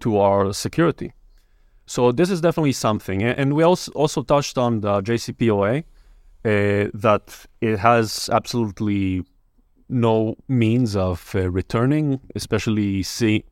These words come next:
seeing Iran providing weapons to Russia. And the brutal protests, uh, in Iran internally and the currency crisis they've been dealing with, with high inflation that reaches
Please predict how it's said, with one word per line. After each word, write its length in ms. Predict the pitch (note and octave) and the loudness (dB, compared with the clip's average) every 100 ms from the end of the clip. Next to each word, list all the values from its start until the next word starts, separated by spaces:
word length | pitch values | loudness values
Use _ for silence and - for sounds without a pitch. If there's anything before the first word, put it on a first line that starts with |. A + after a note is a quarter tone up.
| _ | _
seeing 520 | - - A2 G#2 G#2 G#2+ | -8 -2 0 0 -2 -2
Iran 400 | G#2 G2 F#2+ F#2+ | -2 0 0 0
providing 480 | A2 F#2 G2 F#2+ F#2 | -2 0 0 0 -2
weapons 400 | F#2+ A2 A2+ - | -2 -2 -4 -4
to 100 | F#2+ | -2
Russia. 400 | F#2+ G#2+ D#3+ D#3+ _ _ _ _ _ _ _ _ _ _ _ | -2 0 0 -2 _ _ _ _ _ _ _ _ _ _ _
And 520 | A2+ A2 G#2+ A2 G#2 - | -2 0 0 0 -4 -8
the 300 | B2+ A2+ G#2+ | -4 0 0
brutal 300 | G2 D#3 E3 | 0 0 0
protests, 760 | - D3 C#3+ D3+ C#3+ - - - - _ _ _ _ | 2 0 2 -2 -2 -8 -10 -12 -18 _ _ _ _
uh, 40 | A2+ G#2+ G2+ G2+ F#2+ - _ | 0 2 2 0 -2 -8 _
in 220 | A#2+ A2 A2 | 0 0 0
Iran 420 | A2 G#2 A2 B2 | 0 2 2 2
internally 680 | F#2+ - B2+ D3 D3 D3+ C#3 - - | 0 0 0 2 0 0 -2 -8 -8
and 560 | G#2+ G2 F#2+ F#2 G2 | -6 -4 -4 -4 -6
the 460 | - G2+ G2+ G2 G2 - _ | -8 -6 -4 -4 -8 -16 _
currency 360 | - E3+ E3 D#3 | -2 0 0 -2
crisis 680 | - C#3 C#3+ - C#3 - - | 0 2 2 -2 -4 -4 -6
they've 240 | A2+ A#2+ | -2 0
been 200 | A2+ A2+ | 0 0
dealing 360 | A2+ A#2 A#2 A2 | 0 0 0 0
with, 260 | G#2+ G2+ _ _ _ | 0 -4 _ _ _
with 400 | - G#2 G2+ G2 | -2 2 2 0
high 240 | G#2 - A#2+ | -4 -2 0
inflation 800 | A2+ - A2+ A2 - A2 G#2 G2 _ _ - | 0 0 0 0 0 -2 -2 -6 _ _ -4
that 360 | G#2 G2 - - A2+ | -2 -2 -6 -6 -4
reaches 640 | A2+ A#2 - G2+ F2 - | -2 -2 -2 -4 -6 -12